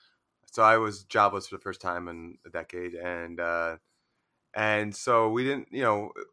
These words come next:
what was the next step for me? And then, you know, Petrushka and I, we were in D C and we had a really great experience getting ice cream. And we just kinda thought, and she pushed it more than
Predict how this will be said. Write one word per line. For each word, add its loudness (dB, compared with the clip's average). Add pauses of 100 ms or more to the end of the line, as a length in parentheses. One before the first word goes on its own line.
(120)
what 6
was 0
the -2
next 0
step -4
for -10
me? -4 (240)
And -6
then, -4
you -10
know, -6 (100)
Petrushka -14
and -4
I, -2
we -8
were -8
in -10
D -14
C -8
and -6
we -8
had -8
a -8
really -10
great -10
experience -12 (420)
getting -2
ice -4
cream. -8
And -8
we -8
just -18
kinda -8
thought, 4
and -12 (360)
she -8 (500)
pushed -8
it -6
more 0 (220)
than -6